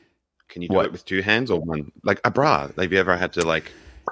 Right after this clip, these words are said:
Speaker 2: Yeah, I would say every bar, every bra is the baffling bra. Like, it's not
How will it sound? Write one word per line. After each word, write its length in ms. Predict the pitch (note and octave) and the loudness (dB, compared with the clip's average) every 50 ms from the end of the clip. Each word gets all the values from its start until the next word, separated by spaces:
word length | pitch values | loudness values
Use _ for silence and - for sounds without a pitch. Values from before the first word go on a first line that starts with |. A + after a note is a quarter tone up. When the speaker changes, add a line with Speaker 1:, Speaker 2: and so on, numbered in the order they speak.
| - | -4
Speaker 2:
Yeah, 220 | G2 G#2+ B2+ B2+ - | 0 0 0 0 0
I 100 | - A#2+ | 0 0
would 160 | E3 G#3 G3 - | 2 2 0 -2
say 360 | - - D#3+ D3 C#3+ B2+ - - | -2 0 2 4 2 2 2 2
every 260 | G#2 G#2+ C#3 C#3 B2 | 0 2 4 2 2
bar, 320 | G2+ - F#2+ F2+ F#2 - - | 4 4 4 4 4 2 2
every 260 | - A2 A#2+ C3+ D3 C#3+ | 2 2 2 4 2 2
bra 300 | A#2 G#2 F#2+ F2+ F2 E2+ | 2 2 4 4 4 4
is 160 | F2 E2+ - | 4 2 0
the 80 | - E2 | -2 0
baffling 460 | - F2+ E2+ E2+ - - G2+ G2 F#2 | 2 2 0 0 0 -4 -4 -2 0
bra. 340 | F#2 F2 F2 F2 F#2 G2 - | 2 2 2 2 2 -2 0
Like, 220 | - F#2 F2 - - | 2 2 2 4 2
it's 200 | G2+ - - - | 0 0 2 2
not 300 | G#2 G#2 G2+ G2 - _ | 4 4 4 2 0 _